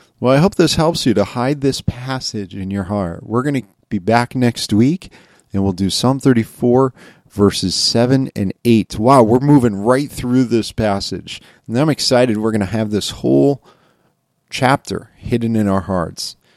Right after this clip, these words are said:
So I hope you'll be back next week. I hope you'll work on Psalm thirty-four, one through six this week.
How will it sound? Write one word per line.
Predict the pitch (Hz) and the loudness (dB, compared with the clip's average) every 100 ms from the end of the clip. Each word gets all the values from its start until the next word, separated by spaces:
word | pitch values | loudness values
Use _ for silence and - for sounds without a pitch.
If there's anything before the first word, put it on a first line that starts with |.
| _ _ _ - | _ _ _ -6
So | - 117 | 2 2
I | |
hope | 127 160 | 4 2
you'll | 131 | 2
be | 101 | 0
back | 87 107 123 - | 2 2 2 -2
next | 113 - | -4 0
week. | 120 143 | 2 2
I | 110 | 2
hope | 104 - | 0 2
you'll | 101 | 2
work | 87 117 139 127 | 4 4 2 0
on | 104 | 0
Psalm | - 117 110 | 0 -2 0
thirty-four, | 120 104 95 110 107 | 2 2 2 4 4
one | 98 104 | 4 2
through | - 101 | 0 -4
six | - - 107 - - | -2 -2 -2 -4 -12
this | 92 160 - 101 | 0 0 0 0
week. | 87 90 - | -2 -4 -10